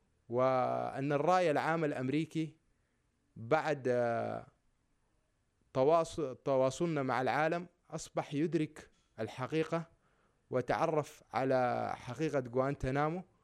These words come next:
وأعتقد أن الرأي العام الأمريكي الآن أصبح مهيأ للعب دور حقيقي لإغلاق غوانتنامو، ولا سيما أن الولايات المتحدة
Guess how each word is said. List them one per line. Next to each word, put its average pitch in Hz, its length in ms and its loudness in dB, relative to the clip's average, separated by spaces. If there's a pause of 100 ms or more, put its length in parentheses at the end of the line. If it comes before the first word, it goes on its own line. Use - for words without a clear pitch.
(320)
وأعتقد 151 520 0
أن 160 180 -2
الرأي 151 340 2
العام 139 280 2
الأمريكي 135 500 -2
الآن 143 360 -2 (720)
أصبح 143 420 -2
مهيأ 170 540 4
للعب 139 500 0
دور 147 400 4 (800)
حقيقي 160 640 -2 (460)
لإغلاق 135 520 0
غوانتنامو، 147 840 0 (540)
ولا 143 240 2
سيما 147 500 2
أن 123 140 -2
الولايات 127 420 0
المتحدة 139 640 -4